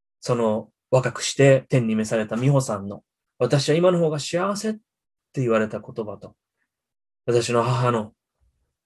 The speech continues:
えー、八十四に、四歳にして、えー、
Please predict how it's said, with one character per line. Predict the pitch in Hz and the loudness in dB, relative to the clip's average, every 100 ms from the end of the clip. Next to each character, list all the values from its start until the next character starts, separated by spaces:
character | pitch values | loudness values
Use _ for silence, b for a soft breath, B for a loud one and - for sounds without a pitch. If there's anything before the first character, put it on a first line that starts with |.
| _ - | _ -10
え | 101 90 90 - - - | -8 -8 -10 -12 -14 -18
ー、 | - - - - 508 _ _ _ _ _ _ _ _ - | -20 -20 -20 -20 -20 _ _ _ _ _ _ _ _ -12
八 | 135 131 | -6 0
十 | 127 | 4
四 | 143 143 | 4 4
に、 | 127 - - | 0 -6 -4
四 | 147 151 | -2 0
歳 | 113 98 | -2 -4
に | 95 | -8
し | - | -6
て、 | 120 - _ _ b b b b _ | -4 -4 _ _ b b b b _
え | - - - - | -14 -14 -14 -16
ー、 | - | -20